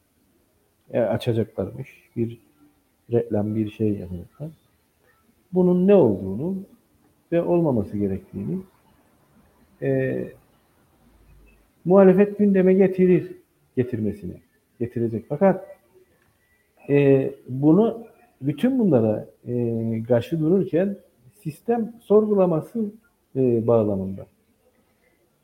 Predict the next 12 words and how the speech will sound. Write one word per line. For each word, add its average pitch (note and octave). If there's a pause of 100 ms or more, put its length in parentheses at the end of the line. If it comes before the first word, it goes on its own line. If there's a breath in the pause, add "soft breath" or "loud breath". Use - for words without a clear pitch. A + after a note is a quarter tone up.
(160)
ele D3+
alacak. C#3+ (400)
Solun, E3 (200)
gerek E3
Türkiye'de D3
olsun, C#3 (300)
gerek D3
burada C3
olsun, - (540)
hep G3
birlikte. C#3 (760)
Çünkü G3+